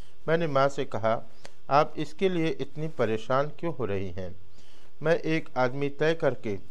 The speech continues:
उसके साथ कल चला जाऊँगा।" यह बात सुनकर माँ अपने कमरे में चली गई। उसी दिन दोपहर को माँ ने मुझे भीतर बुलाकर कहा, "यह चिट्ठी खोलकर पढ़ो, देखो क्या लिखा है।"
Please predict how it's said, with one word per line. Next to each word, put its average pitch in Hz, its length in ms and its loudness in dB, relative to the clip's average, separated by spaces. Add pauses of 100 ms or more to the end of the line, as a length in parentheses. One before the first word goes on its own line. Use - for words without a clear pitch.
(200)
उसके 143 300 -2
साथ 123 260 2 (140)
कल 139 140 2
चला 123 300 2
जाऊँगा।" 92 520 0 (560)
यह 165 100 6
बात 160 220 6
सुनकर 151 420 0
माँ 120 380 0 (340)
अपने 147 280 0
कमरे 131 400 0
में 107 200 -2
चली 107 260 0
गई। 87 220 -2 (720)
उसी 190 260 0
दिन 185 220 2
दोपहर 156 400 2
को 147 180 0
माँ 123 220 4
ने 139 100 0
मुझे 123 280 0
भीतर 131 440 0
बुलाकर 117 480 0
कहा, 95 460 0 (400)
"यह 156 140 4
चिट्ठी 156 400 -2
खोलकर 147 480 2
पढ़ो, 98 440 0 (380)
देखो 139 340 0
क्या 120 240 2
लिखा 110 340 2
है।" 87 200 -2